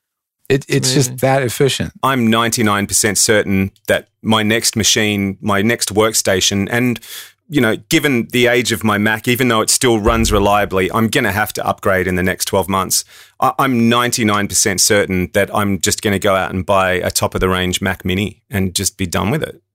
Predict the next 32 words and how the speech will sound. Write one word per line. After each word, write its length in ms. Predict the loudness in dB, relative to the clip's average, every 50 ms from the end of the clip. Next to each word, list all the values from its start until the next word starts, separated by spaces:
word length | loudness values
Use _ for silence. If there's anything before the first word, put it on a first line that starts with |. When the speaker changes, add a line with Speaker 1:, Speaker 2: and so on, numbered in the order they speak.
| _
Speaker 3:
because 480 | -16 -10 -2 0 0 0 0 -2 -4 -6 -8 _ _ _ _ _ _ _
Speaker 1:
Yeah, 180 | -2 -2 0 0
that's 200 | -2 -2 0 2
Speaker 3:
it's 80 | 2 2
Speaker 1:
coming 180 | 2 2 0
out 120 | -2 -2 -4
in 60 | -4
the 80 | -6
spring. 600 | -6 -6 -6 -2 0 0 2 2 2 2 0 0 0 0
Speaker 3:
Yeah. 320 | 0 0 2 0 0 0
Speaker 1:
And 180 | 0 0 0 -2
so 300 | -2 0 0 0 0 0
we'll 180 | 0 0 0
see 260 | 0 0 0 2 2
what 140 | 2 0 0 0
that 120 | 0 2
is. 260 | 2 2 0 0 0 0
We're 120 | 2 2
all, 240 | 2 2 0 0 0
you 80 | 0 2
know, 140 | 2 2 2
we're 140 | 2 2
all 100 | 2 2
gonna 180 | 0 0 -2 -2
call 260 | -2 0 0 0 0 0
it 80 | -2
the 100 | -2 -2
Mini 320 | 0 2 2 2 2 2 0
Mac 280 | 0 -2 -2 -4 -4
Pro 340 | -2 0 0 0 0 -2 -6
'cause 260 | -10 -6 -4 -4 -2 -2
it's 360 | -4 -4 -4 -4 -4 -6